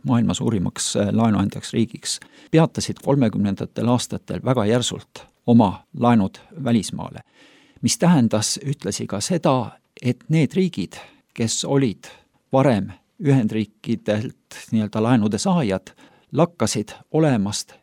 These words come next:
Ühendriikidele, eh, tarbijad. Ehk ta võiks ka nii öelda, et, eh,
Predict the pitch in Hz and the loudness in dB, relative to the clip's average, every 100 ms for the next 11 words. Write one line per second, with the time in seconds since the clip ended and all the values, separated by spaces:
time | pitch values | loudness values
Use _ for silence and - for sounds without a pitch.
0 | - 139 131 101 120 - - - 95 101 | -4 0 2 0 -4 -4 -8 -2 -2 0
1 | 98 104 120 113 - 143 110 113 - - | -2 -6 -10 -4 4 4 4 -2 -10 -16
2 | - - - - - 98 - 110 104 120 | -20 -20 -20 -16 -12 -10 -4 -2 0 -2
3 | - 120 180 151 131 113 113 110 - 110 | -2 0 2 4 2 2 -2 -4 -8 -10
4 | 104 _ _ 107 107 | -10 _ _ -4 -4